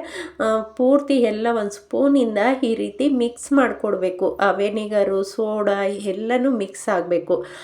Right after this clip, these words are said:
ಅನಂತರ ನಿಂಬೆಹಣ್ಣನ್ನು ಹಾಕ್ಕೊಳ್ಳಿ. ನಿಂಬೆಹಣ್ಣು ಎರಡು ಪೀಸ್ ಮಾಡಿ ಒಂದು ನಿಂಬೆಹಣ್ಣನ್ನು ಹಾಕ್ಕೊಳ್ಳಿ. So ಎರಡು ಪೀಸನ್ನು ಮಾಡಿ ನಿಮಗೆ ಬೇಕಾದರೆ ಎರಡು ಹಾಕ್ಕೋಬೋದು, ಇಲ್ಲಾಂದರೆ ಒಂದನ್ನು ಸಹ ಹಾಕ್ಕೊಳ್ಬೋದು.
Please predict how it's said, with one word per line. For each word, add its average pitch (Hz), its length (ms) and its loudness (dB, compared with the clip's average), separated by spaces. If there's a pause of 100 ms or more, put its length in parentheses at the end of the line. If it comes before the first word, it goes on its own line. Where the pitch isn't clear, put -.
(220)
ಅನಂತರ 311 520 6 (500)
ನಿಂಬೆಹಣ್ಣನ್ನು 277 840 8
ಹಾಕ್ಕೊಳ್ಳಿ. 196 600 0 (200)
ನಿಂಬೆಹಣ್ಣು 226 600 0 (140)
ಎರಡು 269 400 6 (440)
ಪೀಸ್ 269 420 2
ಮಾಡಿ 226 280 0
ಒಂದು 226 320 -2
ನಿಂಬೆಹಣ್ಣನ್ನು 220 760 -2
ಹಾಕ್ಕೊಳ್ಳಿ. 196 500 0 (480)
So 220 220 2
ಎರಡು 208 360 0
ಪೀಸನ್ನು 247 560 2
ಮಾಡಿ 220 480 2
ನಿಮಗೆ 233 300 0
ಬೇಕಾದರೆ 220 560 0
ಎರಡು 208 380 2
ಹಾಕ್ಕೋಬೋದು, 202 460 0
ಇಲ್ಲಾಂದರೆ 196 360 2
ಒಂದನ್ನು 196 560 0
ಸಹ 196 220 -6
ಹಾಕ್ಕೊಳ್ಬೋದು. 180 760 0